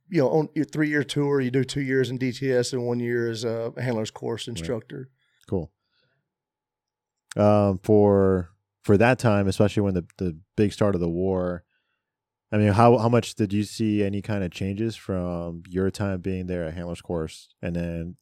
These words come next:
Speaker 2: during that stage, maybe, like, the next year, your whole tour, how it
Speaker 1: So
Speaker 2: developed?
Speaker 1: the big thing was, you know, again, kinda pulling back, looking big picture, is when you started deploying Marines,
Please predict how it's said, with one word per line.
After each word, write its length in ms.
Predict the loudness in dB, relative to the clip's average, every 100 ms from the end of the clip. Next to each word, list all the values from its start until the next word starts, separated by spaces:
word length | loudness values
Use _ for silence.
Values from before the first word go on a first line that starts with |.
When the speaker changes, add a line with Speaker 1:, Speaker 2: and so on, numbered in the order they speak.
| -6
Speaker 2:
during 220 | -4 -4
that 240 | -8 -10
stage, 320 | -8 -8 -6 -4
maybe, 180 | -4
like, 180 | -4 -6
the 60 | -6
next 280 | -8 -6 -4
year, 100 | -4
your 140 | -4
whole 140 | -8
tour, 460 | -10 -8 -6 -6 -10
how 140 | -12 -12
it 60 | -12 -8
Speaker 1:
So 120 | 0
Speaker 2:
developed? 320 | 0 0 -4 _ -20 _ _ _ _ _ _
Speaker 1:
the 140 | -4
big 240 | 2 2 2
thing 360 | 0 0 2
was, 600 | 2 2 2 0 -2 -6 -10 _ _ _ _ _ _ _
you 100 | -6
know, 60 | -4
again, 320 | -4 -4 -6
kinda 220 | -4 -4
pulling 300 | -2 0 0
back, 180 | -2 -4
looking 300 | -6 -6 -6
big 240 | -4 -4 -2
picture, 500 | -2 -2 -6 -6 -10 _ _ _ -6
is 560 | -4 -4 -6 -10 -12 _ _ _ _ _ -10
when 100 | -8
you 60 |
started 280 | -2 0 0
deploying 480 | -2 -2 0 0 0
Marines, 680 | -2 -2 -4 -6 -10 -14